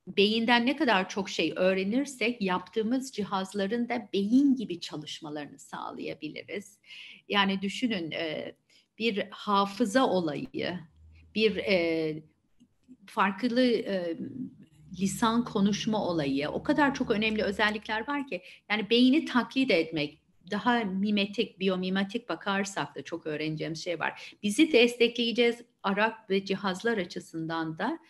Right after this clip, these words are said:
çok önemli ilerlemeler olacaktır beyin bilimlerini daha iyi tanıyarak.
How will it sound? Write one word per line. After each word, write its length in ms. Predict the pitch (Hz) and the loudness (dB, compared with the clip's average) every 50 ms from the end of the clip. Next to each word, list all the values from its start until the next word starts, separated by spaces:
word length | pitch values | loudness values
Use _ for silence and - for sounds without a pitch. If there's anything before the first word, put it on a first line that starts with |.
| - - _ _ _ | -20 -20 _ _ _
çok 260 | - - 247 247 - - - | -4 -4 -4 -4 -4 -10 -6
önemli 440 | - 196 190 190 196 196 196 196 214 | -4 -2 -2 0 0 0 0 -2 -2
ilerlemeler 720 | 240 - 202 190 196 185 185 185 185 190 190 190 190 185 | -2 -2 -2 -2 -2 0 0 0 -2 -2 -2 -2 -2 -2
olacaktır 600 | 185 160 151 151 - 156 160 160 - 233 220 190 | -4 -4 -6 -6 -6 -6 -8 -6 -4 -6 -4 -2
beyin 320 | 175 180 185 185 190 196 196 | -2 -2 -2 0 -2 -2 -2
bilimlerini 640 | 175 156 160 156 156 156 156 151 156 170 202 220 - | -2 -4 -4 -4 -4 -6 -6 -6 -8 -10 -10 -10 -12
daha 220 | 180 156 185 165 | -12 -12 -10 -10
iyi 220 | 147 151 156 156 | -10 -10 -12 -14
tanıyarak. 560 | _ - 170 156 151 151 - - - - - | _ -16 -16 -14 -16 -16 -18 -18 -16 -16 -16